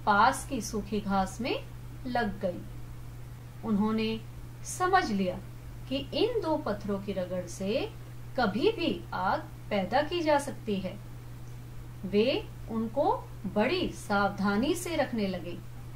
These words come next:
यह पत्थर चकमक के पत्थर थे।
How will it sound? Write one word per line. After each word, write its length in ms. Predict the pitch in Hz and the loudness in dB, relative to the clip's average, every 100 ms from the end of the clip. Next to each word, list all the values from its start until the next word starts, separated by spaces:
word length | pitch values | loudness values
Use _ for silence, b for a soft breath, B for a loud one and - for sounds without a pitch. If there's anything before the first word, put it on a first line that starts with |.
| - - - - | -12 -12 -12 -2
यह 240 | 196 202 262 | 4 4 4
पत्थर 500 | 220 202 - 240 381 - - - - - - - - - | 2 -2 2 4 4 2 -8 -10 -12 -12 -12 -12 -10 2
चकमक 500 | 277 277 349 466 - | 4 4 4 4 2
के 120 | 359 320 | -4 2
पत्थर 400 | 233 - 208 - | 2 2 -2 -2
थे। 80 | 185 | -4